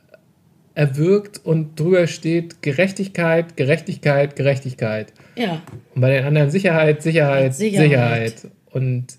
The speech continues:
Speaker 1: bei, bei den anderen steht Mut, Mut, German Mut, aber kein Mut zur Koalition Mut. Also,
Speaker 2: <laughs>
Speaker 1: kannst du mir,
Speaker 2: Ja.
Speaker 1: also ich weiß nicht. Ich weiß nicht. Also das,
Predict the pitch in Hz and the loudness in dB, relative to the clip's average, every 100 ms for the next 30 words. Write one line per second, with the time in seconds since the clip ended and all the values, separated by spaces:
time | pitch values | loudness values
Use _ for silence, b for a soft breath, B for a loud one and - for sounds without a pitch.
0 | _ _ _ _ _ _ _ _ _ _ | _ _ _ _ _ _ _ _ _ _
1 | _ _ _ - 135 135 131 98 135 - | _ _ _ -4 -2 0 -2 -4 -10 -16
2 | - 135 135 131 147 156 147 147 127 190 | -8 -2 0 0 -2 -4 -2 -4 0 0
3 | 233 - 151 190 226 226 _ _ _ - | 0 -2 0 2 0 -4 _ _ _ -4
4 | 175 190 202 175 196 220 - - _ _ | -2 0 2 2 2 2 -4 -20 _ _
5 | _ _ - 151 156 151 143 156 151 131 | _ _ -8 -4 -4 -2 -2 -2 -6 -6
6 | 147 139 127 151 147 131 123 131 - b | -6 -6 -8 -6 -4 -2 -2 -4 -8 b
7 | b 262 254 - - 151 139 160 160 190 | b -4 -4 -10 -2 0 4 4 4 2
8 | - _ _ _ _ _ - - - _ | -4 _ _ _ _ _ -6 -6 -8 _
9 | _ _ _ _ - - - 165 165 156 | _ _ _ _ -20 -8 -2 -2 -2 0
10 | 185 160 143 143 147 147 123 113 120 110 | 0 2 2 2 2 0 2 0 0 -4
11 | 104 - _ _ _ _ _ _ 131 135 | -8 -14 _ _ _ _ _ _ 0 2
12 | 120 117 - 151 156 151 165 160 - | 2 -2 -2 -2 0 -2 -2 -4 -6